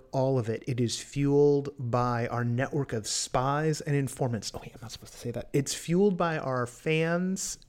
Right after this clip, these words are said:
and fellow travelers. So if you, uh, see something, say nothing. No, uh, if you see something if there's a show you liked,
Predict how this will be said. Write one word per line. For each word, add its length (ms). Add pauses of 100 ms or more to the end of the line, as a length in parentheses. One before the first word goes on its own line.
and 220
fellow 340
travelers. 760 (480)
So 600
if 280
you, 500
uh, 160
see 240
something, 600
say 260
nothing. 520 (200)
No, 260
uh, 180
if 160
you 120
see 300
something 500 (840)
if 120
there's 180
a 80
show 320
you 160
liked, 520